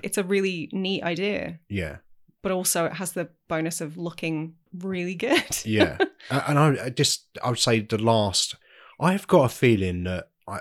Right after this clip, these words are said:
Speaker 2: I'm gonna watch the last hour of this movie quite a lot.
Speaker 1: I don't
Speaker 2: I
Speaker 1: know how you do that.
Speaker 2: I, what do you, why? How? Why?
Speaker 1: I can't watch chunks of films like you do. It's all or nothing.
Speaker 2: I,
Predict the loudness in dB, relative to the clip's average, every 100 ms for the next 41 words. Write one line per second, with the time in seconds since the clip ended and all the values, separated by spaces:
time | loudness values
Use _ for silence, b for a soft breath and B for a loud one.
0 | -8 -4 -2 0 0 0 -2 -4 -4 -2
1 | -2 -4 -4 -2 -2 -4 -6 -6 -6 -4
2 | -6 -10 -12 -10 -6 -6 -8 -12 -14 _
3 | -8 -2 0 2 2 2 2 0 0 -4
4 | -8 -12 _ -8 -8 _ -12 -10 -8 -4
5 | -2 -4 -10 _ -6 -6 -6 -2 0 0
6 | -2 -2 0 -2 -2 -2 -2 -2 -4 -6
7 | -6 -6 -6 -6 -8 -8 -8 -8 -10 -12
8 | -10 -8 -4 0 0 0 -2 -6 -8 -6
9 | -6